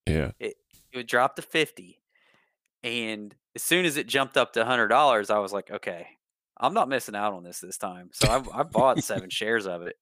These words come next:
Speaker 1: Right.
Speaker 2: And I just sat and waited for a couple days. And then all of a sudden, next thing you know, man, there it is, back up to two hundred sixty dollars. And I was like, "Yep, I'm selling." And then I think a day later, it went to, like, three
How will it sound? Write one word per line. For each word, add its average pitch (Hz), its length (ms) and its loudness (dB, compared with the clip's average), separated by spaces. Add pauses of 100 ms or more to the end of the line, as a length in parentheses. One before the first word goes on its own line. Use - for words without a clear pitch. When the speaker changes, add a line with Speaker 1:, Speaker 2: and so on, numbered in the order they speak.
(140)
Speaker 1:
Right. 76 280 -2 (540)
Speaker 2:
And 113 120 -4
I 110 140 -2
just - 340 -10
sat 107 200 2
and 110 80 -10
waited 120 380 2
for 101 300 -6
a 101 60 -6
couple 113 280 -4
days. 117 320 2
And 113 100 -8
then 113 120 -2
all 113 100 2
of 110 60 -8
a - 20 -12
sudden, 117 320 -2
next 113 220 -4
thing 117 120 -6
you 120 80 -6
know, 123 200 0
man, 110 260 -2
there 110 160 0
it 113 80 -2
is, 113 260 -2
back 107 300 -2
up 107 140 -2
to - 60 -20
two - 160 -4
hundred 113 180 -4
sixty - 340 -10
dollars. 110 400 2
And 104 80 -4
I 101 60 0
was 98 80 -6
like, 98 180 -6
"Yep, 123 200 0 (280)
I'm 110 100 -4
selling." 113 440 2 (280)
And 120 120 0
then 151 320 2 (280)
I 120 80 -6
think 139 200 -2
a 117 40 0
day 117 220 0
later, 117 400 2
it 101 140 -2
went 117 200 -8
to, 101 200 -6
like, 95 340 -4
three 123 400 -8